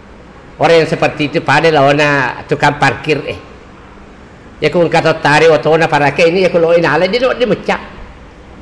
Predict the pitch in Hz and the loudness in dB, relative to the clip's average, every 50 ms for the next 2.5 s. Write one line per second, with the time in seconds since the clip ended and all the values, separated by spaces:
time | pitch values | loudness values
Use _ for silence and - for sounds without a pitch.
0 | - - - - 147 - - 160 156 - 160 - - - 214 156 156 147 135 - | -20 -14 -8 -6 -4 -4 -4 -4 -2 0 0 0 0 0 2 2 2 2 2 2
1 | - 165 180 208 208 214 202 196 - - - - - - - - - - - - | 2 2 4 4 4 2 0 -2 -4 -8 -14 -16 -16 -18 -20 -20 -20 -20 -20 -20
2 | - - - - - - 143 175 175 - | -20 -20 -20 -12 -6 -2 -2 0 0 0